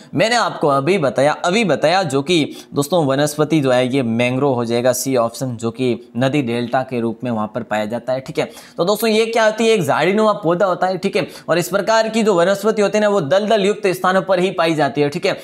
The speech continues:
और जैसे कि भारत में सुंदर वन में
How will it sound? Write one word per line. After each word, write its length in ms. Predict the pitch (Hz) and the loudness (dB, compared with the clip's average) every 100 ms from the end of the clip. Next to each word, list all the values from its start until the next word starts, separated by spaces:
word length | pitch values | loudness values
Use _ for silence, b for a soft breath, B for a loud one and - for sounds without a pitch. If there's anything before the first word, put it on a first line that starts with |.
| B - | B -2
और 120 | 147 | 0
जैसे 320 | - 285 226 | 2 2 0
कि 200 | 185 196 196 B 120 | 2 0 -2 B -2
भारत 200 | 147 170 | 0 0
में 100 | 202 | -2
सुंदर 360 | - 214 233 214 | 0 2 2 2
वन 240 | 165 185 | 0 0
में 280 | 175 175 | 0 -2